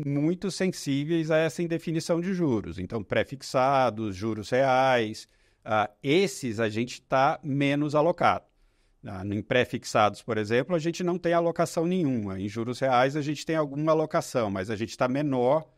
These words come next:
do que usualmente a gente tá. O que a gente vem fazendo, ah, e, e a gente acha que continua sendo a estratégia principal, é privilegiar crédito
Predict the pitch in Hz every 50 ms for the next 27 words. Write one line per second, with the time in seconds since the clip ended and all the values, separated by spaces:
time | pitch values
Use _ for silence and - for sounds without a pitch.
0 | _ _ _ _ - - - - 143 135 135 131 131 135 - 143 143 165 156 139
1 | 151 151 147 139 127 123 123 127 131 - 143 135 127 147 131 - - - - 131
2 | 110 101 - - _ _ _ _ _ _ _ _ _ - 107 - 135 113 104 110
3 | 143 151 147 - 151 123 123 131 139 165 185 - 208 165 135 110 117 110 104 101
4 | 98 95 95 104 104 - - - 107 107 104 104 - - 127 110 107 104 104 110
5 | 104 113 107 107 101 110 110 - - 117 110 101 - - 104 - 117 107 - -
6 | - 120 104 - 117 107 113 139 156 147 - - 135 120 120 117 107 - - 95
7 | - - 110 101 98 110 - - 120 104 - - - - _ - 107 117 143 156
8 | 143 - - _ _ _ _ _ _ _ - 117 120 123 - - 135 147 151 160
9 | 151 151 151 147 127 135 127 117 120 135 143 - - 143 131 131 127 131 131 131
10 | 147 139 - 147 139